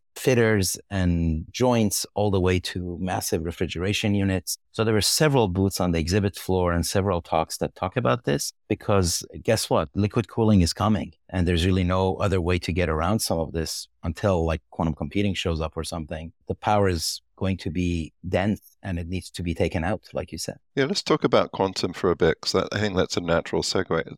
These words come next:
Speaker 2: My mental image of a quantum computer before I went this year was this big plumbing thing with lots of supercomputing stuff and pumps and vacuums and, and they, and somebody said, "Yeah, they look, the I B M pictures look like,"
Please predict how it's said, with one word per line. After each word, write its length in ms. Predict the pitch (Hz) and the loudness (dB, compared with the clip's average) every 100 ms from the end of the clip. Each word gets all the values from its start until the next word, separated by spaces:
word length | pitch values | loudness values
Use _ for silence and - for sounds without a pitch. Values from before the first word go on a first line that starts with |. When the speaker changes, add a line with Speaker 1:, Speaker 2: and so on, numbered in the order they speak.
| _ - | _ -6
Speaker 2:
My 240 | 113 120 | 2 4
mental 400 | 127 117 110 101 | 4 4 4 2
image 280 | 101 98 98 | 2 2 2
of 100 | 87 | 2
a 80 | 90 | 2
quantum 420 | - 90 - 85 | 0 -2 -2 -6
computer 520 | - 85 - 92 82 | -8 -6 0 2 4
before 360 | 85 - 87 82 | 2 0 2 2
I 60 | |
went 300 | 78 82 80 | 2 -2 0
this 260 | 82 76 - | 0 2 2
year 240 | 82 80 | 2 2
was 360 | 78 80 76 - | 2 2 0 0
this 420 | 82 73 - - _ | 0 0 -2 -6 _
big 180 | 107 101 _ - | 0 0 _ -4
plumbing 540 | - 98 92 90 85 | 2 4 4 0 -2
thing 440 | - 92 87 85 | -2 0 2 0
with 100 | 82 | 0
lots 200 | 85 - | 0 0
of 60 | 95 | -4
supercomputing 840 | - 101 104 - 92 - 87 85 - | -2 -2 -2 -4 -4 -2 0 0 -2
stuff 380 | - 92 87 | 0 -2 0
and 180 | 90 - | -6 -6
pumps 480 | - 85 82 - - | -2 0 -2 -6 -4
and 260 | 80 78 - | -4 -6 -12
vacuums 840 | 76 85 80 - 92 82 82 82 80 | -2 0 0 -2 -2 -2 -4 -4 -2
and, 360 | 76 73 67 - _ | -4 -4 -8 -8 _
and 200 | 104 95 | 2 4
they, 220 | 90 90 117 | 4 2 2
and 220 | 101 90 | 0 0
somebody 280 | - 92 87 | 0 0 2
said, 240 | - 87 | 2 2
"Yeah, 160 | 90 85 | 4 4
they 140 | 85 | 4
look, 180 | 87 90 - 80 | 4 2 -2 -8
the 200 | - 87 | 0 4
I 100 | 90 | 4
B 160 | 87 90 | 4 2
M 120 | 82 | 2
pictures 460 | - 98 - 82 - | -2 -2 0 0 0
look 200 | 87 85 | -2 0
like," 160 | 82 | -2